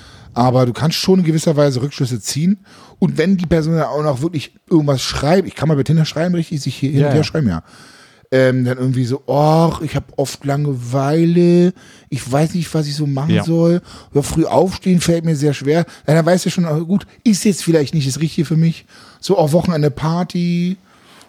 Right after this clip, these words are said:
Speaker 1: „Och, meine Arbeit macht mir keinen Spaß,
Speaker 2: Ja.
Speaker 1: das Leben ist scheiße, deswegen gehe ich am Wochenende immer feiern.“ <laughs> Das ist ja okay.
Speaker 2: Ich
Speaker 1: Dann
Speaker 2: versuch zum Beispiel immer zu schauen, ähm, so direkt in der Bio nach Leuten,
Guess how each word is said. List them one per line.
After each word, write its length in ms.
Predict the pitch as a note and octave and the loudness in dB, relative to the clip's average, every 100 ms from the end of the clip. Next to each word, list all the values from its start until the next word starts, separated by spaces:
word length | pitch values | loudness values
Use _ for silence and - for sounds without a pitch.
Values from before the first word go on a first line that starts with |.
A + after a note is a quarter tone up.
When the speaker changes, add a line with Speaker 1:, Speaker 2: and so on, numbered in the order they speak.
| - | -4
Speaker 1:
„Och, 140 | C#3+ | 0
meine 200 | E3 D#3 | 2 0
Arbeit 280 | A#2+ D#3 E3 | 2 2 2
macht 240 | D#3+ D3+ | 0 -2
mir 100 | F#3 | -2
keinen 240 | E3+ D3+ D#3 | 0 -2 -2
Spaß, 880 | - - C3+ D#3 E3 E3+ - - - | -4 -2 0 2 2 0 -2 -12 -10
Speaker 2:
Ja. 200 | A2 G2+ | -8 -8
Speaker 1:
das 140 | - - | -10 -2
Leben 240 | D#3 E3+ | 2 4
ist 120 | D3+ | 2
scheiße, 720 | - C3 D3 D3+ - E3+ F3 G#3 _ _ _ _ | 0 0 0 0 2 2 2 -2 _ _ _ _
deswegen 300 | D3+ E3+ D3+ | 0 2 2
gehe 80 | C#3 | 2
ich 100 | C#3+ | 0
am 100 | C3+ | 2
Wochenende 260 | C#3+ D3+ | 2 2
immer 160 | C3 B2 | 2 2
feiern.“ 360 | - C#3 D#3+ F3 - | 0 2 2 2 -2
<laughs> 100 | - | -6
Das 220 | A2+ B2+ | -4 0
ist 100 | C3+ | 2
ja 80 | C3+ | 0
okay. 300 | B2 - D3 - B2+ | -2 -4 -4 -4 -8
Speaker 2:
Ich 80 | A#2 B2+ C3+ | 0 0 0
Speaker 1:
Dann 20 | - | -4
Speaker 2:
versuch 320 | - C#3 D3 | -2 0 0
zum 160 | - | 0
Beispiel 260 | B2 B2+ B2+ | 0 2 2
immer 160 | B2+ B2+ | 0 0
zu 100 | B2 | -2
schauen, 440 | - A2+ A2+ A#2 - _ - _ | 0 2 2 -2 -6 _ -20 _
ähm, 640 | G#2+ G#2+ G#2+ G#2 G2+ G#2 G#2+ E3+ _ _ _ E3+ | -2 0 0 -4 -6 -6 -10 -16 _ _ _ -8
so 180 | A2+ A#2 | -4 -2
direkt 360 | A2+ A#2 A#2 | -2 -4 -4
in 140 | A2+ A2+ | -2 0
der 80 | |
Bio 560 | G#2+ A2 B2+ C3 A#2+ B2+ | 0 -2 0 2 2 0
nach 180 | B2 G#2+ | -2 -2
Leuten, 720 | A#2 A2+ A#2+ B2 B2+ B2+ C3 | 2 2 0 -2 -2 -2 -4